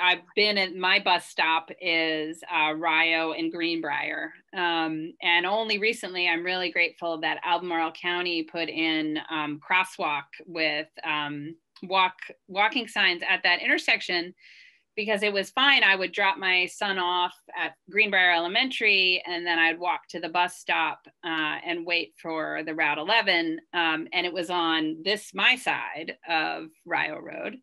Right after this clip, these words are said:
But when I got dropped off in the evening, I would get dropped off on the opposite side. And during the wintertime, it's dark and cars are, that's a kind of a wild intersection with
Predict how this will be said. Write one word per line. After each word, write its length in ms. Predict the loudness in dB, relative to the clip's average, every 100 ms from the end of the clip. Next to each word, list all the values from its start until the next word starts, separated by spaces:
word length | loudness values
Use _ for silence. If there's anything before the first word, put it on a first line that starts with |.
| _ -20 -20 -20 -20 _
But 160 | 0 2
when 180 | 2 4
I 120 | 4
got 180 | 4 2
dropped 340 | 2 2 2
off 320 | 4 4 2
in 80 | -4
the 240 | -4 -2
evening, 540 | -2 0 -4 -4 -8 -10 _ _ _
I 180 | 2 2
would 120 | 2
get 160 | -2 -2
dropped 380 | 0 0 -2 -4
off 180 | -4 -6
on 180 | -6 -2
the 120 | 2
opposite 540 | 2 2 0 -2 -6 -2
side. 540 | -2 0 -2 -2 -4 -4
And 160 | -2
during 260 | 0 0 0
the 100 | -4
wintertime, 960 | 0 0 0 -2 -4 -2 -2 -4 -8 -8 -6
it's 380 | -6 -6 -14
dark 420 | -8 -4 -2 -4 -8 -20 _ -2
and 580 | 2 4 4 4 2 0 -4
cars 600 | -6 -2 -2 -4 -6 -8
are, 540 | -4 -2 -2 -4 -10 _ _ -6
that's 240 | -4 -2
a 160 | -4 -4 -12 -12 0
kind 200 | 2 2
of 80 |
a 80 | -2
wild 480 | 0 2 4 2 0
intersection 720 | -4 -4 -2 -4 -2 -6 -6
with 120 | -8